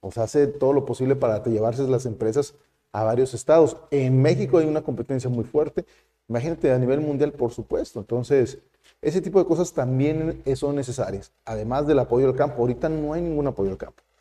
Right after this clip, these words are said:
Son muy limitados los apoyos que se tienen al campo. Desgraciadamente, si seguimos con esto, eh, dicen que alrededor de, no sé si son cinco millones de hectáreas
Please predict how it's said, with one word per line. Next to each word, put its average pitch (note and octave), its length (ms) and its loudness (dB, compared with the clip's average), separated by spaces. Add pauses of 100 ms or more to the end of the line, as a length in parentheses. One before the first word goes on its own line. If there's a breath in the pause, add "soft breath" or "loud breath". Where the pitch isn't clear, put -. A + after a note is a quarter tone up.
(160)
Son C3+ 180 0
muy D#3+ 260 2
limitados D3 440 0
los C#3 100 -2
apoyos B2 280 -4
que A#2 100 -6
se G2+ 80 -10
tienen A#2 260 -4
al E2+ 80 -8
campo. - 240 -18 (480)
Desgraciadamente, D#3 680 2
si C3+ 120 -6
seguimos D#3 460 -4
con B2 180 -2
esto, E3+ 400 -4 (640)
eh, G#2 440 -4
dicen D3 380 -2
que A#2 580 2 (1120)
alrededor A#2+ 540 2
de, A#2 680 4
no A#2+ 140 -6
sé C#3 120 -4
si C#3 120 -2
son C#3 240 0
cinco D#3+ 340 -6
millones C#3+ 320 -2
de C3 80 0
hectáreas C3 520 0